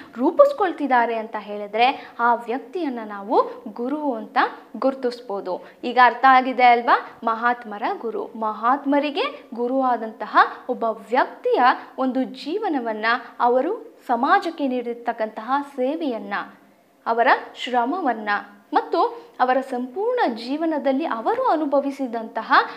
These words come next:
ಒಂದಷ್ಟು ಎಡರು ತೊಡರುಗಳ ನಡುವೆ ಅವರು ಸಾಧಿಸಿದಂತಹ ಒಂದು ಗುರಿಯನ್ನ ನಾವು ಈ ಒಂದು ಗದ್ಯ ಭಾಗದಲ್ಲಿ ತಿಳಿಬಹುದು. ಇಲ್ಲಿ ಸೂಕ್ಷ್ಮವಾಗಿ ನೋಡ್ತಕ್ಕಂತಹ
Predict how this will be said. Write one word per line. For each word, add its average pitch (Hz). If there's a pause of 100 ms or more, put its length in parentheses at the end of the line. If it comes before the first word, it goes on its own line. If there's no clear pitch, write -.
(160)
ಒಂದಷ್ಟು 247
ಎಡರು 277
ತೊಡರುಗಳ 277
ನಡುವೆ 285
ಅವರು 247
ಸಾಧಿಸಿದಂತಹ 233 (440)
ಒಂದು 240
ಗುರಿಯನ್ನ 262 (1500)
ನಾವು 311 (200)
ಈ 262
ಒಂದು 247
ಗದ್ಯ 220
ಭಾಗದಲ್ಲಿ 220 (120)
ತಿಳಿಬಹುದು. 240 (840)
ಇಲ್ಲಿ 427 (240)
ಸೂಕ್ಷ್ಮವಾಗಿ 415
ನೋಡ್ತಕ್ಕಂತಹ 277